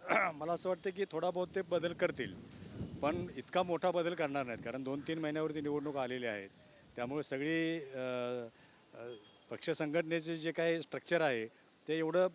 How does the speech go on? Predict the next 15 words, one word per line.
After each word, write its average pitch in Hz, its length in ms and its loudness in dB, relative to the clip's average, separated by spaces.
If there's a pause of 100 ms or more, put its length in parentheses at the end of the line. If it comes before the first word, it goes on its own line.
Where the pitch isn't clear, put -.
(120)
फार 156 160 0
मोठ्या 170 260 0
प्रमाणावर 165 320 0
डिस्टर्ब 156 300 -4
करतील 151 260 -4
असं 143 180 -4
मला 131 120 -4
वाटत 107 260 -2
नाही 90 160 -14
आहे. - 300 -20 (280)
ते 156 140 0
थोडा 160 200 8
बहुत 196 160 4
बदल 185 280 2
करतील 160 400 0